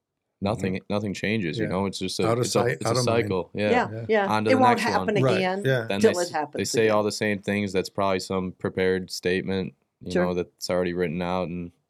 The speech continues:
Speaker 1: give their, uh, their condolences and move on to the next one, you know?
Speaker 3: Are you,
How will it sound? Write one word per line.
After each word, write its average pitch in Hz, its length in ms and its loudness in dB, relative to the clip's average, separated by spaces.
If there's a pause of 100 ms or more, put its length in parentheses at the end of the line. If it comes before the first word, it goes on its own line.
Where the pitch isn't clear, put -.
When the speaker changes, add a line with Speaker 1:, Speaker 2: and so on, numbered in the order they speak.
(720)
Speaker 1:
give 92 220 -4
their, 90 260 2
uh, 87 300 0 (1160)
their 92 160 -2
condolences 90 720 -2
and 82 220 -8 (100)
move 92 220 -4
on 92 140 0
to 92 60 -4
the 90 80 -2
next 92 280 -6
one, 80 160 -8
you 80 60 -8
know? 90 280 -6 (260)
Speaker 3:
Are 214 100 4
you, 254 520 0